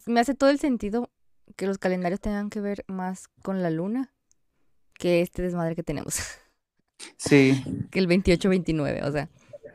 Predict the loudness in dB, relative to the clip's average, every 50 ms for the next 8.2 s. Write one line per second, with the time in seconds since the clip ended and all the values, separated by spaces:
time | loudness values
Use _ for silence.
0 | _ _ _ 2 4 4 4 4 2 2 0 -2 -8 _ _ _ _ _ _ _
1 | -2 0 2 2 2 2 0 -2 -2 -6 _ _ _ _ _ _ 0 2 4 4
2 | 4 4 4 4 4 6 4 4 4 4 4 4 4 4 4 4 4 4 2 2
3 | 0 0 0 0 0 0 0 -2 -4 -2 -4 -2 -2 -2 -2 0 0 0 0 0
4 | 0 -2 -4 -6 -6 _ _ -20 -10 -8 -8 -8 -8 -6 -4 -4 -2 -2 -2 -2
5 | -2 -4 -6 -6 -4 -2 -2 -2 -2 -2 -2 -2 -2 -2 -4 -6 -4 -4 -2 0
6 | 0 -2 -2 -2 -4 -4 -4 -2 -2 0 0 0 0 2 2 2 2 4 4 4
7 | 4 4 4 2 2 0 -2 -4 -8 _ _ _ _ _ _ _ _ _ -8 -6
8 | -2 0 0 -2